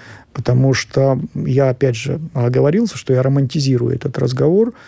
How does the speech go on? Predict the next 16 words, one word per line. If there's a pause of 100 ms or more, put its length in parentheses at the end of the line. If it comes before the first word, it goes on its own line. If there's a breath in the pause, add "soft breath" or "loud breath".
(280 loud breath)
В
общем-то,
жизнь,
а,
в
старости
и
в
девяносто,
там,
в
сто
лет — (360 loud breath)
это
не
жизнь